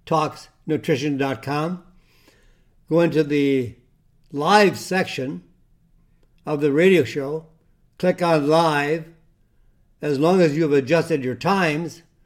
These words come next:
and you can listen to us live. Now, that takes a little bit of inconvenience. So just to let you know, all of our radio shows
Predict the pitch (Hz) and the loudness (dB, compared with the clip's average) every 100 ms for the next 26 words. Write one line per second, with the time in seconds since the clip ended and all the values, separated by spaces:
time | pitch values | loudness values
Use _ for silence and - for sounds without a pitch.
0 | _ _ _ - 180 180 170 160 160 160 | _ _ _ -2 2 2 2 2 2 0
1 | 135 156 135 139 143 135 107 - _ _ | 0 2 0 -2 -4 -4 -8 -16 _ _
2 | _ _ _ _ _ _ _ _ _ _ | _ _ _ _ _ _ _ _ _ _
3 | _ _ _ _ - 147 151 180 185 180 | _ _ _ _ -6 -2 2 2 4 2
4 | 170 147 143 180 180 156 165 151 135 170 | 2 2 4 6 4 6 6 6 2 0
5 | 165 165 147 151 151 110 90 - - _ | 0 0 0 0 0 -2 -6 -20 -20 _
6 | _ _ _ _ _ _ _ _ - 156 | _ _ _ _ _ _ _ _ -4 0
7 | 139 185 180 196 175 165 170 165 147 147 | 2 2 2 2 4 2 0 2 2 0
8 | 135 - _ _ _ - 175 180 185 175 | -4 -10 _ _ _ -6 2 4 4 4
9 | 175 165 160 165 156 120 160 127 139 120 | 4 4 2 2 2 2 -2 -4 -6 -8